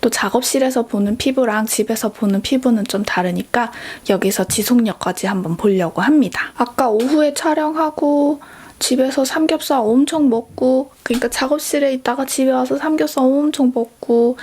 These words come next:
잠깐 밖에 나갔다 왔다가, 그래서 편집 한참 하고, 지금 새벽 한 시, 순종이와 함께 털 밀었어요. 엄청 짠해.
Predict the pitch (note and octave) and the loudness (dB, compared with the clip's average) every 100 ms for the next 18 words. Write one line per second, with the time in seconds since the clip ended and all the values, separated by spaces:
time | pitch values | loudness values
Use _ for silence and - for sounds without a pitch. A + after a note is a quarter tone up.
0 | - - - - B3+ A#3+ B3+ A#3+ A#3 A#3+ | -14 -16 -6 -2 0 0 0 -2 -2 0
1 | A#3 G#3+ A#3 A#3 A#3 G#3 G3 - - B3+ | 0 0 -2 -2 -2 0 -2 -2 -4 -2
2 | A3 A#3 F#4+ - C4+ B3 A#3 E4+ E4+ D4 | 0 0 -2 -2 -2 0 0 -2 0 0
3 | E4+ F4 F4 D4+ E4 E4+ E4 F4+ G4 G#4 | 0 -2 0 0 0 -2 0 0 0 -4
4 | - - - - C4+ C4+ C#4 C4+ C4+ C4 | -18 -20 -12 -2 0 2 0 2 2 2
5 | C4+ C#4+ F4 F4 D#4+ D4+ - _ _ - | 2 0 -2 0 0 -2 -10 _ _ -14
6 | - _ - - F4+ E4+ - G3+ G3+ - | -14 _ -14 -4 -2 0 0 -2 -4 -10
7 | - - E4 E4 E4+ D#4+ B3+ A3 B3+ C#4+ | -12 -2 2 4 4 4 2 2 2 2
8 | - - - - - - - - - - | 0 -6 -8 -20 -20 -20 -20 -20 -20 -10
9 | - E4+ F4 D#4+ C4 - - - - - | 0 0 2 0 -2 -4 -4 -4 -8 -20
10 | - - - - - - - - - - | -20 -20 -20 -20 -20 -20 -20 -20 -20 -20
11 | - - C4 A#3 B3+ B3+ C4 B3+ | -20 -6 -2 0 2 2 2 2